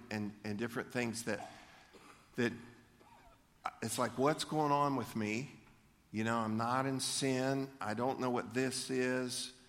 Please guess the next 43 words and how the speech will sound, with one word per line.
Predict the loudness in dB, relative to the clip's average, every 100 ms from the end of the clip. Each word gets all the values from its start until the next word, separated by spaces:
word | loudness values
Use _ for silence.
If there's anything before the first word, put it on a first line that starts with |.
| -20 _ _ -2
'cause | 0 2
I'm | 2 2
really | 2 2
not | 2 0 2
worrying | 4 6 4
about | 2 4 2 2
something, | -2 0 0 0
but | 0
why | 2 4 4
am | 2
I | -2 -2
feeling | -2 0 0 -2
this | -4
angst | -4 -2 -2 -2 -4
or | -4
whatever? | -2 0 2 0 -2 -6 -16 -8
And | -2 2
you |
know | 2 4
what | 2 2
will | -4
chase | 0 0 0 0
it | -2
away | 0 2 2
sometimes? | 0 -4 -6 -4 -4 -4 -8 -18 -20 -20 -20 _ -20 _ _ _ _
Worship. | 0 2 0 -6 -8 -20 -20 -20 _ -20 -20 -20 -20 -20 -20 -20 -6
And | 0
you | 2
say, | 2 2
"Well, | 4 4
I'm | 6
not | 4 4
a |
good | 2 0 0
singer." | 0 0 0 -2 -2
You | 0
don't | 2 2
have | 2 0
to | -2
be | -2
a |
good | -2 -4 -4
singer. | -8